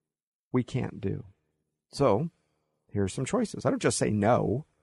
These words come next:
right? I'm not your parent. <laughs> We say, we say no, but with a choice, meaning, "Okay, here's what you wanna do. You need to work at least three years longer.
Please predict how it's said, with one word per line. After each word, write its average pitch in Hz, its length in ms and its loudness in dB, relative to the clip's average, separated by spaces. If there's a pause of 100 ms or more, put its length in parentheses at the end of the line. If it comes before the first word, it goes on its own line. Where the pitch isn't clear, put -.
(220)
right? 107 140 -2
I'm - 80 -2
not 117 120 -4
your - 100 -8
parent. - 480 -4 (120)
<laughs> - 80 -20 (380)
We 120 60 -4
say, - 160 -14 (340)
we 135 60 -4
say 123 220 2
no, 117 240 6
but 123 180 4
with 120 140 0
a 120 40 0
choice, 117 380 0
meaning, 117 360 0 (840)
"Okay, 156 200 2
here's 151 180 2
what - 80 -2
you 143 80 0
wanna 147 220 2
do. 165 240 -2 (1120)
You 127 100 -2
need 131 180 0
to 127 100 0
work 120 340 0 (100)
at 113 140 -6
least 143 260 -2
three 147 140 0
years 147 240 0
longer. 107 420 -2